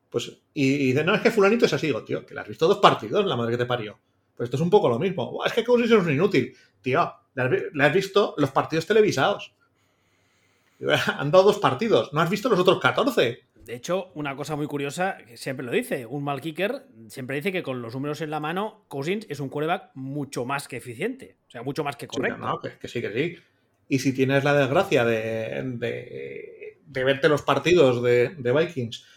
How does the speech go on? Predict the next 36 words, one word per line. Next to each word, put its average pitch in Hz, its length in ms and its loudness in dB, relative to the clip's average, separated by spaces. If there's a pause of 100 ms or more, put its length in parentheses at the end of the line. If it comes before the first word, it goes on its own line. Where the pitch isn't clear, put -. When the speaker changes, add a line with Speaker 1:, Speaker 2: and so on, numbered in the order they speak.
(140)
Speaker 1:
todos 160 340 8
o 143 80 0
casi 135 280 0
todos, 151 640 2 (440)
eh, 127 800 -2
enteros, 151 800 2 (260)
como 143 240 4
hago 143 160 6
yo, 165 400 2 (220)
porque 123 160 -12
es, 117 100 -6
porque - 260 -10
es - 100 -10
un 131 480 -2
rival 127 200 2
directo, 190 400 4
digamos, - 480 -12
¿no? - 220 -14 (400)
Entonces, 120 340 -2
eh, 113 360 0
los 120 180 0
de 120 240 2
Vikings 151 260 2
no 240 120 4
los 196 100 6
veo 131 100 4
en 123 60 -2
condense 131 500 2
y 127 60 0
echando 127 320 0
hostias, 127 440 -2
o 143 40 -10
sea, 123 140 -2
los 117 260 0
veo 175 380 2
mirando, 143 640 2